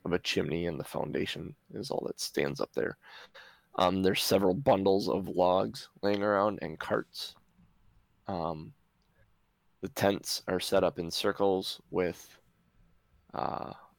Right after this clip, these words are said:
campfire in the middle of 'em.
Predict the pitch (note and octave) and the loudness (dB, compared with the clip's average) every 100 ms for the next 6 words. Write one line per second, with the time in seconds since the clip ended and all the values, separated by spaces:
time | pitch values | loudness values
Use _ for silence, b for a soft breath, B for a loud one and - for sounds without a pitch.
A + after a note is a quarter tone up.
0 | _ _ - - G2+ - G#2 G#2 G2+ - | _ _ -4 0 0 2 4 4 2 -4
1 | _ _ _ _ _ _ _ _ _ _ | _ _ _ _ _ _ _ _ _ _
2 | _ _ _ _ G2+ G#2 G2+ G2+ G#2 G2+ | _ _ _ _ -8 0 2 2 0 -4